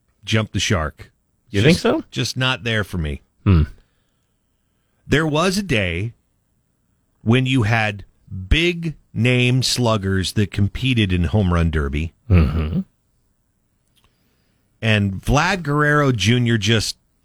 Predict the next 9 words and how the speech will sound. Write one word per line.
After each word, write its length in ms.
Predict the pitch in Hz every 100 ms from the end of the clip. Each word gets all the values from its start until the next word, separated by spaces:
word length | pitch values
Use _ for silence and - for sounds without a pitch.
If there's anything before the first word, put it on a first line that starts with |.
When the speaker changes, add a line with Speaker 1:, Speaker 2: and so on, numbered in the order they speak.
| _ _ _ _ _
Speaker 1:
isn't 360 | 151 117 131 117
that 240 | 113 101
guy 240 | 101 98
yet 340 | 98 87 78 -
for 120 | 87
me. 240 | 78 76 101
I, 240 | 127 123
he's 240 | 120
a 20 | 123